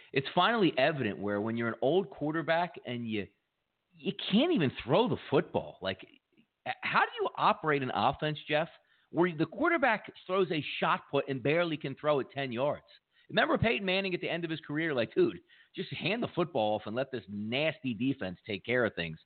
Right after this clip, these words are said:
Philip Rivers, it's, maybe it's a godsend that the Chargers fell off the map because he stinks and they can't bring him back. Maybe you can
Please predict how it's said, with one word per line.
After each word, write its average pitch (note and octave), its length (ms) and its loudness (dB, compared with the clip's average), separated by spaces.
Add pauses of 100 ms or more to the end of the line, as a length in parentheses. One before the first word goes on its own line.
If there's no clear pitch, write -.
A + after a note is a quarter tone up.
(720)
Philip B3 240 4
Rivers, D#3 320 4
it's, E3 100 -4
maybe G3+ 200 2
it's D#3 80 -6
a D3+ 40 0
godsend A#2 600 0
that G2 80 -8
the G2 80 -10
Chargers A2+ 420 -4
fell A#2+ 160 0
off A2+ 160 0
the G#2 80 -4
map G#2 300 0
because A2 260 -6
he B3 140 -12 (140)
stinks A#2 280 -2
and G2+ 80 -8
they B2+ 80 -4
can't D3 300 -6
bring C3 160 -4
him A#2+ 80 -6
back. A#2 280 0 (300)
Maybe G3+ 280 4
you E3+ 100 2
can C3+ 320 0